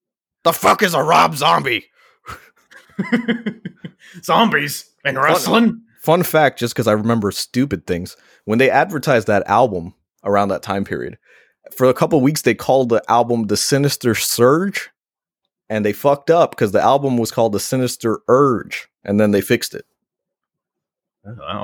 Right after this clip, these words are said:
Speaker 2: I don't like either of those.
Speaker 1: Well, uh, Sinister Urge made sense because it's frickin' Rob Zombie.
Speaker 2: I don't know. Is that, I, I'm not really up to date on Rob Zombie,
Speaker 1: He, he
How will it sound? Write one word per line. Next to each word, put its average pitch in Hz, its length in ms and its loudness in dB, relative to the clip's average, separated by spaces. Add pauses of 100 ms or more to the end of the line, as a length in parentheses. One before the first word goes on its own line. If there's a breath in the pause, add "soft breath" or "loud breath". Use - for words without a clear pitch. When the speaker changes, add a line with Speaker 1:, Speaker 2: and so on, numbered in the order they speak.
(100)
Speaker 2:
I 120 60 -6
don't 143 100 -4
like 101 160 -8
either 127 220 -6
of 85 60 -6
those. 85 360 -8 (800)
Speaker 1:
Well, 131 220 4
uh, 123 140 4 (100)
Sinister - 520 0
Urge 120 360 2
made 101 220 0
sense 131 300 2
because 90 300 -4
it's 90 140 -8
frickin' 92 320 0
Rob 98 240 2
Zombie. 104 420 0 (1500)
Speaker 2:
I 90 160 -4
don't 80 100 -4
know. 76 60 -6
Is 85 100 -8
that, 90 180 -2 (440)
I, 110 280 2
I'm 139 80 -2
not 135 320 -2
really 131 180 2
up 117 200 -4
to 110 100 -6
date 101 180 0
on 90 220 -8
Rob 92 260 -4
Zombie, 90 500 -6
Speaker 1:
He, 143 100 -4
he 156 60 -10